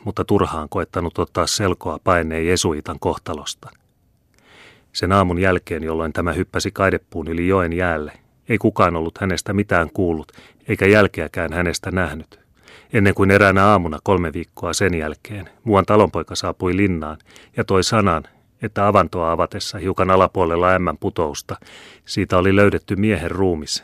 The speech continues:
jolla ei ollut vasenta korvaa ja joka oli puettuna ulkomaan vaatteisiin. Talonpoika oli tuonut vaatteet linnaan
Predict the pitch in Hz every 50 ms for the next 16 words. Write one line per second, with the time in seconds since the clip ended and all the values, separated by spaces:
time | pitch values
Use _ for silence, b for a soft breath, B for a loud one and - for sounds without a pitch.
0 | _ _ _ 107 92 90 87 87 85 87 90 - - 104 92 - 104 76 - 90
1 | - _ - 92 85 85 73 73 - - - - _ _ _ _ - 101 87 87
2 | 85 - 92 85 85 78 - 104 92 82 - - 90 85 82 90 95 90 85 -
3 | 92 80 78 78 78 76 85 80 78 - _ - 113 107 98 - - 151 131 117
4 | _ _ _ _ _ _ _ _ _ _ _ b b b b b b b b b
5 | b b _ - 92 90 85 80 87 82 - 92 90 87 85 - 101 87 87 87
6 | - 104 98 92 87 - - 90 78 - - 98 92 90 85 78 78 78 76